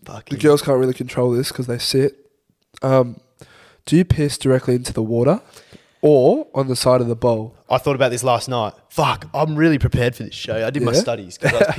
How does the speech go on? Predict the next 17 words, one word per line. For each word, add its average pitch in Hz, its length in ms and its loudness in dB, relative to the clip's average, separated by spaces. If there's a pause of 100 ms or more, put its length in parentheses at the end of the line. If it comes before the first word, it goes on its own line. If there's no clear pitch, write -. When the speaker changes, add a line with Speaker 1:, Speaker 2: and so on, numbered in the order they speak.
(100)
Speaker 1:
pissing, 139 180 -6
I - 20 -14
was 113 120 -8
pissing 131 300 -10
last 104 280 -8
night 101 280 -8
and 98 140 -14
I 95 60 -10
thought, 95 320 -8
um, 92 220 -10 (160)
there's, - 420 -6 (320)
she 143 180 0
said 165 160 -4
there's 131 180 -2
one 107 220 0
right 95 200 -2
answer. 92 360 -6